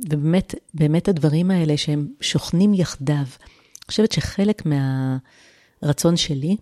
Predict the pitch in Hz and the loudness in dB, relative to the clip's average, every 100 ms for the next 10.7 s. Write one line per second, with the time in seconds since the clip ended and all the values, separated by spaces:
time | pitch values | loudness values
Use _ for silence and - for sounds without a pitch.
0 | _ _ 170 170 165 170 180 180 _ _ | _ _ -2 0 0 -2 -4 -8 _ _
1 | _ - - 147 151 147 143 139 220 165 | _ -20 -12 -4 -2 -2 -2 -4 -2 0
2 | 196 220 135 - 170 170 165 143 135 131 | 2 2 0 0 0 2 2 0 -2 -2
3 | - 160 147 - 156 143 139 - _ _ | -2 -2 -2 -4 -4 -2 -4 -8 _ _
4 | _ _ _ _ _ _ _ _ _ _ | _ _ _ _ _ _ _ _ _ _
5 | - 180 - - - 165 156 175 - 147 | -4 -2 -2 -6 -4 -4 -4 -4 -4 -4
6 | - 139 165 170 - 156 131 143 151 180 | -4 0 0 0 -6 -4 -2 0 0 -2
7 | - - _ _ - _ - 147 139 139 | -8 -20 _ _ -20 _ -6 -4 -2 -2
8 | 139 135 - 151 139 131 _ _ _ - | -4 -6 -2 0 0 -6 _ _ _ -20
9 | _ - 220 - 139 165 180 185 180 156 | _ -20 -14 -10 -4 0 2 0 0 0
10 | 143 - 143 - 170 220 - | -2 -6 -6 -2 -2 -2 -10